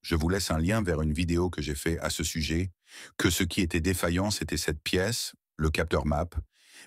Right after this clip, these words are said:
Mais dans la machine de diagnostic, cette panne n'est pas apparue, mais à la place, une panne est apparue du capteur maf et de l'E G R. D'autres symptômes que l'on peut également remarquer sont qu'il est difficile pour le moteur d'accélérer ou qu'il accélère au mauvais moment.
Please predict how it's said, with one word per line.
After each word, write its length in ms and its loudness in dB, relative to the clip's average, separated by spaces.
Mais 120 6
dans 120 4
la 100 2
machine 340 2
de 80 2
diagnostic, 580 0
cette 240 -2
panne 180 2
n'est 120 0
pas 160 0
apparue, 460 0
mais 140 4
à 60 4
la 120 2
place, 540 -2
une 160 6
panne 200 2
est 140 -2
apparue 540 0
du 100 -2
capteur 360 0
maf 400 0
et 60 4
de 100 2
l'E 120 2
G 240 0
R. 240 -2
D'autres 380 4
symptômes 580 0
que 100 -2
l'on 160 0
peut 200 0
également 420 2
remarquer 600 0
sont 240 -2
qu'il 180 -2
est 80 2
difficile 600 0
pour 120 -2
le 80 0
moteur 480 0
d'accélérer 720 0
ou 140 8
qu'il 180 2
accélère 680 0
au 80 4
mauvais 340 2
moment. 380 -2